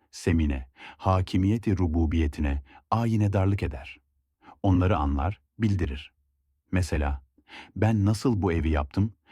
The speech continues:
ve yapmasını biliyorum ve görüyorum ve onun malikiyim ve idare ediyorum. Öyle de şu koca kainat sarayının bir ustası var. O usta onu bilir, görür,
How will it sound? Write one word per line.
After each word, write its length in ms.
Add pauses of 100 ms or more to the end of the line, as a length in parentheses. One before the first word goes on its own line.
(140)
ve 80
yapmasını 640
biliyorum 400
ve 100
görüyorum 580 (260)
ve 100
onun 300
malikiyim 800 (240)
ve 160
idare 440
ediyorum. 400 (920)
Öyle 320
de 80
şu 180
koca 300
kainat 460
sarayının 560
bir 180
ustası 440
var. 240 (560)
O 160
usta 300
onu 280
bilir, 340 (320)
görür, 420